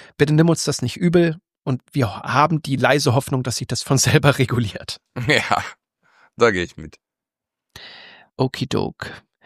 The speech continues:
Speaker 1: Der nächste Bitte auf Instagram schreibt uns dann noch der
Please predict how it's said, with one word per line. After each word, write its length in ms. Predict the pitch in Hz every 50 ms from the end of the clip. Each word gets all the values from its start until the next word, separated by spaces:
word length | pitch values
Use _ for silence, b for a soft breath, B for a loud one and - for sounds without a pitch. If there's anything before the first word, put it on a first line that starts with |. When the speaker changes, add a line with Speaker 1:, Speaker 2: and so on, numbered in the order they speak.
| b b b b -
Speaker 1:
Der 140 | 156 147 143
nächste 360 | 165 240 269 - - - 208
Bitte 480 | 139 147 - - 156 151 156 156 165 - _ _ _ _ _
auf 260 | - 139 143 - -
Instagram 460 | 160 151 - - 160 139 151 139 143
schreibt 320 | 135 - - 131 135 - -
uns 180 | 139 131 -
dann 180 | - 127 123 123
noch 300 | 127 127 120 - - - - _ -
der 760 | 117 113 110 104 95 - - - - - - - - - -